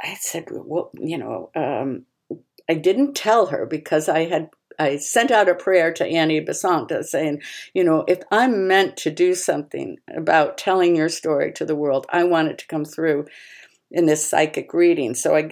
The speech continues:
I get there, and the first thing that the psychic says before I say anything, that she, she hears the word Annie, and, uh, then goes on to say that she feels that I'm gonna collaborate in a creative project with a woman named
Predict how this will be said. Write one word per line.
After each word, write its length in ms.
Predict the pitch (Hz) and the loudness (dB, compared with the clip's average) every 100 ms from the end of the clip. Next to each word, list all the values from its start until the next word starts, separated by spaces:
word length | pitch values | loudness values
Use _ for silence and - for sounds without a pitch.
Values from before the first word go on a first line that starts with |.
| - | -2
I 120 | 160 | -2
get 260 | 156 190 196 | 2 0 4
there, 140 | 175 | 2
and 100 | 156 | 4
the 60 | 156 | 0
first 400 | - 202 214 - | 2 2 2 0
thing 240 | 190 170 | 0 2
that 100 | 156 | -2
the 80 | 165 | -4
psychic 480 | 165 160 160 151 151 | 0 2 2 -2 -6
says 380 | - 143 139 - | 2 2 2 -4
before 360 | 156 156 170 | -8 -2 2
I 60 | 156 | 2
say 340 | 156 160 151 | 0 0 0
anything, 520 | 151 151 156 139 143 | 0 -4 -4 -4 -4
that 200 | 151 147 | -2 -2
she, 520 | - - 185 180 170 170 - - - _ | -4 -4 2 4 2 -2 -20 -20 -20 _
she 300 | - 185 170 | -4 -2 -2
hears 600 | 156 190 190 185 196 - | -4 0 4 4 2 0
the 120 | 185 | 0
word 540 | 165 156 151 147 147 - | 0 0 2 0 -4 -10
Annie, 680 | 151 156 151 147 127 95 117 - - - - | -4 -2 0 0 -2 -4 -10 -18 -20 -16 -2
and, 720 | 165 151 147 147 147 143 - - | 2 2 2 0 -2 -4 -10 -4
uh, 320 | 147 143 135 | 0 2 0
then 240 | 170 175 | 2 0
goes 280 | 175 165 160 | 4 2 2
on 240 | 165 170 | 0 2
to 120 | 190 175 | 0 -4
say 400 | - 175 156 147 | -4 2 2 2
that 180 | 156 | -2
she 180 | 160 - | -6 -8
feels 400 | 165 185 175 170 | -2 2 4 2
that 120 | 170 | 0
I'm 180 | 160 151 | -2 -2
gonna 400 | 156 156 147 143 - _ - | -2 -4 -4 -6 -8 _ -8
collaborate 880 | 185 156 165 165 180 170 160 151 156 | -2 2 4 4 4 4 4 2 0
in 160 | 151 | -6
a 60 | 147 | -6
creative 800 | - - 160 160 180 180 165 - | -10 -4 0 4 4 4 2 -2
project 640 | - 143 139 139 135 - | -8 -4 -2 -4 -8 -8
with 240 | - 143 | -8 -6
a 60 | 147 | -6
woman 380 | 143 147 143 135 | -4 -4 -2 -6
named 360 | 131 127 127 | -6 -8 -10